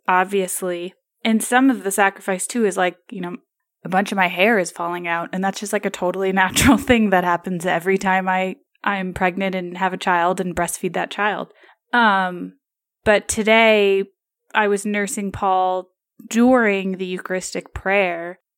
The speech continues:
and it was just so apparent to me that, like, I am made for this sacrifice,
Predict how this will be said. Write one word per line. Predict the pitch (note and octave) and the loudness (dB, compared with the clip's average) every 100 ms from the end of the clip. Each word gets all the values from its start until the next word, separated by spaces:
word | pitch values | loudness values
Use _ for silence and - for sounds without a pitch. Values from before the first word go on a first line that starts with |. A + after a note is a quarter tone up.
| _ _ | _ _
and | A3 G3+ G3+ G3 G3 G3 F#3+ G3 - - _ _ _ _ | 0 2 4 2 -2 -6 -6 -8 -10 -20 _ _ _ _
it | B3 | -4
was | A3 | -2
just | A#3 A3 - | -2 -4 0
so | A#3+ B3 | 4 4
apparent | A3+ G3+ - G#3 A3+ B3 - | 4 0 -6 -2 -2 -2 -6
to | - | -8
me | F#3+ F#3 F3+ F3+ F3 _ _ _ - | -8 -8 -12 -14 -16 _ _ _ -4
that, | G#3 G3 F#3+ - _ _ _ _ | 2 2 2 -4 _ _ _ _
like, | G#3 G#3 G3 - | -6 -4 -4 0
I | A3 B3+ | 2 2
am | A#3+ G#3 | 0 0
made | G3 G3 A3 | 0 0 0
for | - G#3+ | -2 -2
this | G3+ G3+ | -2 -2
sacrifice, | - F3+ - A3 A#3 A3 B3 - - | 2 2 0 -4 0 0 -2 -8 -16